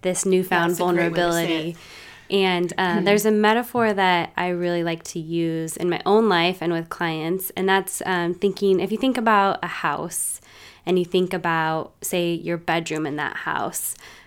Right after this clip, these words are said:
Speaker 1: um, those people you let into your bedroom are gonna be people who are close,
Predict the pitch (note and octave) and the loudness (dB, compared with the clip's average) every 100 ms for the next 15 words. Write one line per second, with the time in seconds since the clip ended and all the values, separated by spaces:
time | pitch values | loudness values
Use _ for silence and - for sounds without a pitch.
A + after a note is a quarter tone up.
0 | - F#3+ F3+ F3 E3+ F3 - G#3+ G#3+ F#3+ | 2 2 2 0 0 0 0 2 2 2
1 | - - B3 A#3+ C4 A3+ G3 F3+ F#3 F#3+ | -6 -6 -4 0 2 2 4 2 4 0
2 | - F3+ F3+ E3 D#3+ E3 A3+ A#3+ B3+ - | -2 -4 -4 -4 -8 0 2 4 2 0
3 | F#3 F#3 F3+ E3+ F3+ F3 F3 F3+ F3 F3 | -2 -2 -2 -2 -2 -2 -4 -6 -6 -4
4 | E3+ E3+ F3 E3 E3 D#3+ D#3 - - - | -4 -2 -2 -2 -2 -2 -6 -10 -18 -10
5 | F#3+ F#3 F#3+ G3 - - - | -2 0 2 0 -4 -10 -12